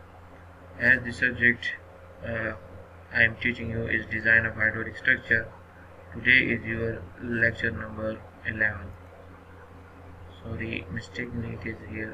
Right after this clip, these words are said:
as ten, so, but today is your lecture number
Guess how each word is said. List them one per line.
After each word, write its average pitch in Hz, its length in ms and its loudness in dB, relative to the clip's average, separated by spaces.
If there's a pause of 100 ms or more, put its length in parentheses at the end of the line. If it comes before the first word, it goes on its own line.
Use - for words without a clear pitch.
as 117 480 0 (360)
ten, 127 280 2 (160)
so, 113 240 -6 (320)
but 113 220 -4
today 113 340 8
is 107 160 -4
your 107 260 -6
lecture 110 380 12
number 117 300 -10